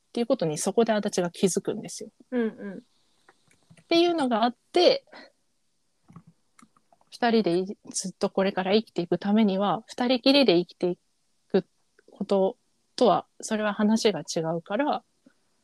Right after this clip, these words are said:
Speaker 1: 家族とか周りの大切な人に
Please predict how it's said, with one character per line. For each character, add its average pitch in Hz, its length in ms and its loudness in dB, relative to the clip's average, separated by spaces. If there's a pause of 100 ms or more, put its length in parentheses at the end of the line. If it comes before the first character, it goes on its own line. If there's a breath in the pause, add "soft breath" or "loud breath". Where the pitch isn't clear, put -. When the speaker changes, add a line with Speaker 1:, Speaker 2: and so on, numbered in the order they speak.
(1160)
Speaker 1:
家 214 120 2
族 180 260 0
と 170 140 -12
か 175 360 0 (200)
周 185 220 -2
り 185 120 -2
の 214 300 2 (1300)
大 185 200 0
切 196 280 -4
な 185 80 -2
人 190 220 -6
に 220 260 2